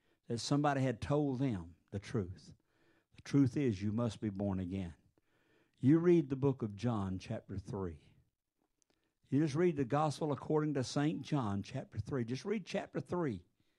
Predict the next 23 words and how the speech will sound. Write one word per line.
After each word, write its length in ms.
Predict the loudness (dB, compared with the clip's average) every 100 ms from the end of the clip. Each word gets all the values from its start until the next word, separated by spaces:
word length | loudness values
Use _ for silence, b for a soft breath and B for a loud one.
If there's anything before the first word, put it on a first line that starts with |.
| _ _ _ _ _ _ _ -10
and 140 | -8
ask 300 | -2 -4 -2
God 180 | -4 -4
to 80 | 0
give 180 | 0 2
you 120 | 2
an 80 | 2
understanding 640 | 0 -2 -6 -4 0 0
of 100 | -2
it, 100 | -6
'cause 220 | -6 -6
Christ 400 | -6 -6 -4 -6
clearly 360 | -2 0 2 0
tells 400 | -4 -4 -6 -10
us, 240 | -20 -20 _ b b b
except 480 | -8 -4 -2 -2 -2
you're 80 | -4
born 400 | -2 2 4 6
again, 400 | 2 0 -2 -4 -8 -20 _ _ _ _ _ _ _ _ _ _
you're 140 | -2 0
not 240 | 0 -2
gonna 280 | -2 0 -2
enter 420 | -2 0 0 -6